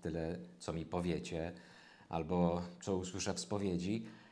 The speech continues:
mam jakiś obraz, ale oczywiście nigdy nie będę miał takiego komplementarnego obrazu jak wy, małżonkowie. Niemniej jednak,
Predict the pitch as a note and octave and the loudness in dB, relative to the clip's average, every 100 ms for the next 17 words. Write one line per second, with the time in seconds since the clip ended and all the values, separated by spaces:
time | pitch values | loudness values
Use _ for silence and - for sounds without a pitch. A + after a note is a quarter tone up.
0 | - A2+ C3 D3+ D3 C3+ C3+ C#3 F2 C2 | -6 4 6 8 6 6 8 8 8 0
1 | - - D2+ F2 A2+ A#2+ E2+ D#2 F2 F2 | -4 -2 0 2 2 0 0 0 2 4
2 | F2+ F2+ F2+ - F#2+ F2 F2 F2 F#2+ F#2+ | 6 6 2 -4 -4 0 2 2 4 4
3 | F2+ E2 F2 F2 F2+ F#2+ A2+ A2+ G#2+ G#2 | 4 4 2 -2 4 4 8 6 6 4
4 | G#2+ A2 E3 G#2+ F2 D2+ D#2+ F2 G2+ A#2+ | 4 4 4 2 2 0 0 0 2 2
5 | A#2+ E2+ D2 D2+ E2+ F2+ A2+ - - - | 2 2 -4 -2 0 2 2 0 -8 -16
6 | - - - - - F#3+ G#3+ A#2 F2+ G#2 | -20 -20 -20 -12 -2 2 6 6 6 4
7 | C#3+ | 4